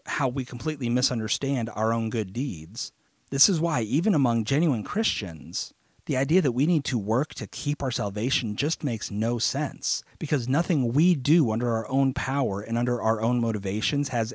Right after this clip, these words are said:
any merit to God. All we can do is submit to God in humility, and through that he will demonstrate his goodness and his power and his transforming ways through us. And so when we're talking to Jehovah's Witness,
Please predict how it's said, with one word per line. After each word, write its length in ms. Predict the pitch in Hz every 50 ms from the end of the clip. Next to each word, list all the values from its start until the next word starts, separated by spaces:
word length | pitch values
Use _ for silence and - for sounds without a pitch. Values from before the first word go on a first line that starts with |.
| - _
any 220 | 113 127 143 135 120
merit 420 | 107 107 131 131 110 87 - -
to 100 | - -
God. 460 | 107 110 127 135 107 76 64 - - _ _ _ _ _ _ _
All 240 | - 143 160 175 165
we 80 | 175
can 180 | 160 - 131 117
do 220 | 113 147 160 147
is 140 | 123 107 107
submit 340 | - - 110 107 123 165 -
to 100 | - 160
God 280 | 131 117 104 107 107 107
in 100 | 110 107
humility, 680 | 113 120 104 101 123 175 185 123 95 85 82 85 - _ _ - _ _ _ -
and 300 | 135 127 123 120 113 -
through 220 | - - 170 180
that 200 | 156 120 110 110
he 120 | - 170
will 140 | 175 147 117
demonstrate 840 | 113 117 - 131 170 202 151 123 113 - - - 110 104 101 104 - _ _ _ _ _ _
his 240 | - - 139 127 120
goodness 440 | 120 123 127 139 147 139 110 - -
and 160 | - - 117
his 160 | 117 131 123
power 440 | - - - 117 117 131 127 113 104
and 140 | 92 107 120
his 160 | 123 117 -
transforming 1000 | - - - - 139 135 131 127 120 - - - 127 127 127 123 117 113 107 101
ways 640 | 107 123 139 123 101 92 87 85 90 - - - - _ _ _ _
through 720 | - - - 127 107 120 143 151 147 127 113 101 98 107 _ -
us. 560 | 117 123 110 - - - - - - - - _ _ _ _ _ _ _
And 160 | 147 135 127
so 400 | - - 147 127 123 117 117 113 -
when 200 | 127 131 131 123
we're 60 | 117
talking 260 | - 165 190 175 175
to 80 | 147 135
Jehovah's 420 | 139 135 131 135 120 123 120 110
Witness, 480 | 131 131 104 98 98 95 - - -